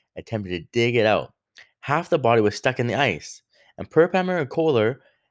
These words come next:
had a difficult time removing it. Kohler had brought a small jackhammer that ran on compressed air, and Kohler and Perpammer used the jackhammer to chip away at the ice surrounding the body.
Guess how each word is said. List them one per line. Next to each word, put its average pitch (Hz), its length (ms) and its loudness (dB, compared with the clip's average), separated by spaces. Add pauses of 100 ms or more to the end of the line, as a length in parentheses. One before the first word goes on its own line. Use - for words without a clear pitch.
had 135 460 -2 (220)
a 87 60 -14
difficult 139 460 -4
time 113 220 -4
removing 120 380 0
it. 76 180 -6 (540)
Kohler 180 260 -2
had 196 100 -4
brought 131 180 4
a 123 40 0
small 123 360 0
jackhammer 113 680 -2
that 78 120 -4
ran 101 220 0
on 92 100 -2
compressed 127 460 -2
air, 95 340 -2 (440)
and 95 100 -14
Kohler 135 340 4
and 156 160 0
Perpammer 107 440 2
used 117 280 -2
the 131 40 -2
jackhammer 107 540 -2
to - 40 -16
chip - 240 -12
away 160 240 0
at 151 100 0
the - 100 -8
ice 127 220 -4
surrounding 113 280 0
the 104 60 0
body. 104 440 2